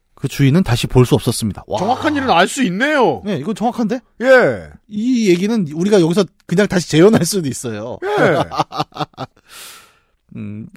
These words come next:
Speaker 1: 그냥 주인이 날아간 거예요. 그러니까
Speaker 2: 그죠?
Speaker 1: 교장, 예.
Speaker 2: 숙청.
Speaker 1: 네. 아, 물론 우리가 이제, 제가 또 사극을 좋아하지 않습니까? 이럴 때는, 어, 표면적으로,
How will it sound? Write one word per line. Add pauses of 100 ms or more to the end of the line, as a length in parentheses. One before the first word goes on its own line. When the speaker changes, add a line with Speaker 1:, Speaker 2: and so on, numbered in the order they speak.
(120)
Speaker 1:
그냥
주인이
날아간
거예요.
그러니까
Speaker 2:
그죠?
Speaker 1:
교장, (120)
예. (320)
Speaker 2:
숙청. (100)
Speaker 1:
네. (1200)
아,
물론
우리가
이제,
제가
또
사극을
좋아하지
않습니까? (500)
이럴
때는, (360)
어,
표면적으로,